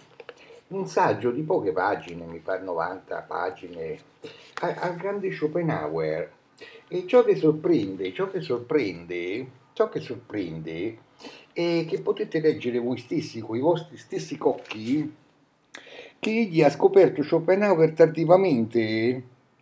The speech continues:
Lo scrittore racconta delle corsa in tutta Parigi per trovare poi, per trovare poi,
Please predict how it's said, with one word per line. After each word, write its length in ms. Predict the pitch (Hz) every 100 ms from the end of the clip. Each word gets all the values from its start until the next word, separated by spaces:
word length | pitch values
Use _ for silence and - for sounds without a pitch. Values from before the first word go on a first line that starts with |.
| _ - - - -
Lo 180 | 165 196
scrittore 560 | 196 208 - 233 165 165
racconta 760 | 185 - 175 165 135 123 123
delle 340 | 135 147 156 160
corsa 1200 | 208 202 147 117 113 - - - - - 123 127
in 160 | 123
tutta 380 | 120 202 - -
Parigi 720 | 160 190 220 208 175 175 180 _ - - _ -
per 400 | 196 156 131 -
trovare 1000 | - 208 208 196 170 143 143 165 165 160
poi, 720 | 190 180 160 147 160 202 202 160 - - - - - - - -
per 200 | 156 156
trovare 580 | 190 202 185 160 151 165
poi, 800 | 196 180 156 147 151 170 190